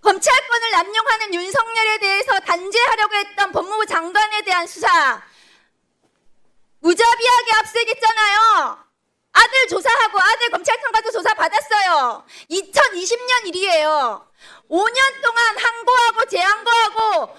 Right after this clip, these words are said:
언제까지 수사를 받아야 됩니까? 이 아들은 그러면 학교 공부도 못해요? 그 아드님 압수수색할 때 뭐가 나오는지 아세요?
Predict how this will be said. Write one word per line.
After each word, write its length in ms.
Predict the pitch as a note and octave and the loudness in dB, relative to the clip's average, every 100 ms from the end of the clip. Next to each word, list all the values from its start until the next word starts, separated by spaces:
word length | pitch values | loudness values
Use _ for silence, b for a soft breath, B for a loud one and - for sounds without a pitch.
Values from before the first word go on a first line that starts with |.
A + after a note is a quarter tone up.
| B - | B 0
언제까지 720 | D#4+ G#4+ B4+ D5 C#5 C5+ C#5+ | 0 2 -2 0 0 0 -2
수사를 320 | C5 C5+ A#4 | -2 0 0
받아야 300 | G#4 F#4+ A4 | -2 -2 -2
됩니까? 420 | A4 G4+ - E4+ D#4+ | -2 -8 -2 0 0
이 120 | G4 | 0
아들은 380 | A#4 B4 A#4+ G#4+ | 0 0 -4 -2
그러면 680 | G#4+ G#4+ A4 A4 E4+ A#3+ B B | -2 0 0 0 0 -6 B B
학교 320 | C5 - E5 C#5 | -2 0 -2 -2
공부도 280 | G4 A#4 A4+ | -4 -2 -2
못해요? 340 | - - A4+ A4+ A#4+ D#5+ - _ _ _ - _ - _ | -2 0 2 2 2 -2 -12 _ _ _ -20 _ -20 _
그 80 | - A#4 | 2 4
아드님 460 | G4+ G#4 A#4 B4 | 2 0 -4 0
압수수색할 480 | G4+ - A#4 B4+ B4 | -2 0 0 0 -2
때 80 | G#4+ | 0
뭐가 280 | D#4+ E4+ G#4+ | 2 2 2
나오는지 440 | G4 G#4 A#4 A4 | 2 0 -2 -2
아세요? 680 | G#4 E4 G#4 G4+ G4+ G#4 - | -2 0 0 2 2 0 -4